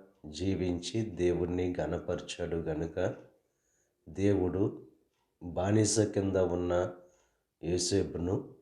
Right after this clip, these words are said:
ఐగుప్తు దేశానికి గొప్ప అధికారిగా చేసి బహుఘనత దేవుడు అనుగ్రహించారు.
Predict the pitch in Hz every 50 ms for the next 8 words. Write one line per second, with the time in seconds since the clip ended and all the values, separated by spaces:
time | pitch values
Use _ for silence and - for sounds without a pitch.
0 | _ - 82 90 101 98 101 110 110 113 - 104 90 82 90 90 82 - - -
1 | - 85 82 82 82 82 - 87 85 85 87 - - - _ _ _ _ _ _
2 | _ _ _ _ _ - - 101 98 - - 95 - - 85 87 85 104 104 -
3 | - 101 98 90 92 90 87 98 98 95 - - 85 82 82 82 - 98 98 -
4 | - - - - _ _ _ _ _ _ _ _ _ _ - 85 80 98 98 104
5 | 117 110 101 - 98 92 98 95 - - 98 92 - 87 90 87 82 85 85 82
6 | 95 113 - - - 67 78 87 85 - 90 82 78 82 80 80 78 - - 80
7 | 80 78 78 76